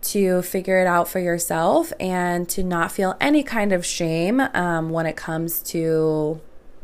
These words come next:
sex in your body, as long as this is age appropriate. <laughs> Um, and for males, the G spot is actually located between their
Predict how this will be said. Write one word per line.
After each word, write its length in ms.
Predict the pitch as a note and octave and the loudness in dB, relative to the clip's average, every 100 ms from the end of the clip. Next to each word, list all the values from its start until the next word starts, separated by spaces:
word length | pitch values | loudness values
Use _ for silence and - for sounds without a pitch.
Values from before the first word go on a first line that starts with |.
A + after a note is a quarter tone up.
| - | -10
sex 460 | - - - - | -4 -4 -4 -6
in 120 | F#3 | -4
your 120 | E3+ E3 | -4 -4
body, 380 | D3+ - F#2 - - - - | -2 -4 -6 -10 -14 -12 -4
as 200 | A3+ A3+ | 0 0
long 260 | B3 B3+ B3 | 0 0 0
as 480 | A3+ G#3 G3+ - - | 2 2 0 -2 -6
this 180 | - E3+ | -4 -2
is 120 | - | -2
age 220 | - E3 - | -2 -4 -2
appropriate. 480 | - - - - - A#3 - - | 0 2 2 0 4 12 12 12
<laughs> 220 | C#4+ - - - - - - - - - | 10 10 0 -6 -6 -6 -8 -12 -4 6
Um, 640 | G#3+ G3+ F#3+ F3 E3+ G3 - - - - - | 10 10 10 6 2 -4 -10 -20 -20 -4 4
and 220 | G#3 G#3 | 6 6
for 180 | A3 G#3 | 6 6
males, 760 | A3 D#4+ G4 G#3 F#3+ A3 A#3+ | 8 8 10 8 8 4 2
the 100 | G#3 | 0
G 220 | G3+ G#3 | 2 0
spot 360 | A#3+ - B3+ B3 | 0 2 4 4
is 140 | G#3+ | 2
actually 480 | - E3 - - G3+ | 0 -2 -4 -2 0
located 600 | F#3+ E3+ E3+ - E3+ E3+ | 2 2 0 0 2 2
between 1120 | E3+ E3 - - C4 D#4 A3+ F#3 F3 E3+ F3 F3+ - - - - | 0 -2 -2 0 4 6 6 4 2 2 2 0 -4 -18 -18 -14
their 920 | F3 F#3 F#3 F3+ F3 F3 F3 F3 E3+ | -2 4 4 4 4 4 6 4 2